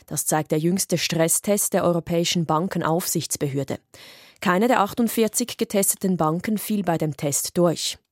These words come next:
Sorgen bereiten der Bankenaufsichtsbehörde aber einige Banken in Deutschland, Italien und Großbritannien.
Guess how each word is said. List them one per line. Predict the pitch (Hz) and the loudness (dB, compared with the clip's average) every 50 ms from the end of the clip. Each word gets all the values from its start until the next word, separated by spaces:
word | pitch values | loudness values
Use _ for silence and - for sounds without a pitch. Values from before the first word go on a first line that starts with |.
| _ _ | _ _
Sorgen | - - 180 151 156 160 190 214 208 | -4 0 2 2 2 2 0 2 2
bereiten | 190 175 160 160 156 - - 170 | 2 2 2 2 0 0 -2 -2
der | 165 156 | 0 0
Bankenaufsichtsbehörde | 147 160 151 156 170 - - 160 - 151 160 - - - 202 - - - 202 185 180 185 175 175 - 214 | 2 2 2 0 0 -2 -2 0 0 0 0 0 0 -2 -2 -2 -2 -2 0 2 2 4 4 4 2 2
aber | 180 170 170 156 | 2 2 2 0
einige | - 165 170 185 175 180 165 | 2 2 2 2 2 2 2
Banken | - 160 165 185 196 - 196 180 | 2 2 2 0 -2 0 0 0
in | 156 151 143 | 0 2 4
Deutschland, | 160 160 165 190 - - - 208 190 190 180 - - - - - _ | 4 4 4 4 2 0 0 2 2 0 0 -4 -10 -20 -20 -14 _
Italien | - 214 - 180 165 165 175 202 214 202 175 | -6 -2 0 2 2 2 2 2 2 2 2
und | 156 156 - - | 0 0 -2 -4
Großbritannien. | - 160 156 156 147 - - - 156 151 - 165 170 180 185 170 - - | -4 -2 0 0 0 -2 -2 -4 -4 0 2 4 4 6 4 4 2 0